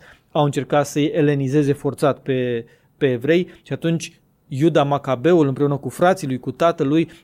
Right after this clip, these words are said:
au reușit să răstoarne sirienii, să-i alunge de acolo și să reconsacre templul.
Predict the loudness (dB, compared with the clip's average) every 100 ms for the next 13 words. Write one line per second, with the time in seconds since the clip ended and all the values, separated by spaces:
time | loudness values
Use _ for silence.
0 | -4 2 2 0 -4 -2 -2 -4 0 0
1 | 0 -4 -6 -6 -2 -2 -2 -2 0 2
2 | 2 0 0 0 2 2 2 -4 -4 -2
3 | -2 -4 -4 -6 -6 -10 -4 -4 -2 -2
4 | -2